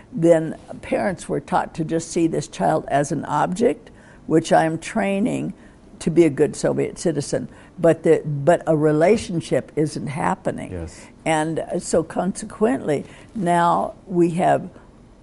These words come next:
Speaker 1: we have, you know, millions of people raised by moms or grandmothers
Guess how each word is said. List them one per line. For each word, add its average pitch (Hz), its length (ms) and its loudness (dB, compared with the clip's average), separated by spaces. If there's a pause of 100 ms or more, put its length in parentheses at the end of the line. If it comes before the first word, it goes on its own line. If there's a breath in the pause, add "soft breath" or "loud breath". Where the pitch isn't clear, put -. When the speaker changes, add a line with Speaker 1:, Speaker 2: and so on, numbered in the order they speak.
(240)
Speaker 1:
we 170 200 4
have, 147 360 4
you 185 100 -2
know, 143 100 0
millions 185 640 2
of 143 120 0
people 170 400 0
raised 165 440 4
by 135 160 2
moms 147 560 0
or 156 140 -2
grandmothers 160 960 2